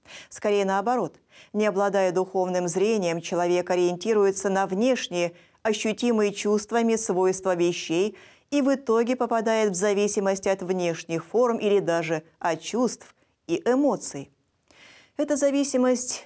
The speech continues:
пристрастий лишает человека возможности мыслить и действовать в полном смысле слова «разумно».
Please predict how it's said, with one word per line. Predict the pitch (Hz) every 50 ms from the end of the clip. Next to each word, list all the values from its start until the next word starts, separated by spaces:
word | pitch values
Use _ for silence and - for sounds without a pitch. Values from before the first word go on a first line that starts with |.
| - _
пристрастий | - 220 220 220 - 220 208 226 247 247 233 - - 165
лишает | 160 170 165 - - 180 180 170 170 165
человека | - - 185 185 185 190 185 185 196 180
возможности | 185 185 180 185 185 190 190 180 180 185 185 185 - - 190
мыслить | 190 196 196 208 202 - - 196 196 196
и | 190 185
действовать | 170 180 190 202 214 208 - 202 185 185 180 190 190 190 - _ _ _
в | - - -
полном | _ 208 226 247 254 240 214 202 196
смысле | - - 180 185 180 175 - - 165
слова | 165 - - 170 175 170 156 165 170 - -
«разумно». | 185 185 196 202 196 262 269 214 160 139 143